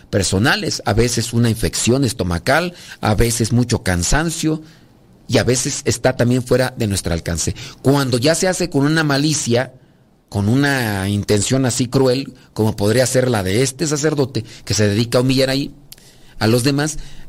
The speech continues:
podemos decir ahí entonces que este sacerdote padece de este sesgo egocéntrico, y por eso es que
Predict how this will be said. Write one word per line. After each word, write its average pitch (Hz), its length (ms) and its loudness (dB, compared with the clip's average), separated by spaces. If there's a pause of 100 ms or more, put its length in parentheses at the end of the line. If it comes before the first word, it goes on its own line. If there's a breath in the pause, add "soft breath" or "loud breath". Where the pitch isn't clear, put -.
podemos 110 380 2
decir 135 240 2
ahí 139 120 2
entonces 143 440 -2
que 139 80 0
este 127 160 -2
sacerdote 139 680 0 (240)
padece 139 560 0
de 135 140 2
este 127 320 -2
sesgo 165 640 0
egocéntrico, 131 1080 -2 (400 loud breath)
y 120 120 4
por 135 180 4
eso 151 200 0
es 160 120 0
que 156 260 -2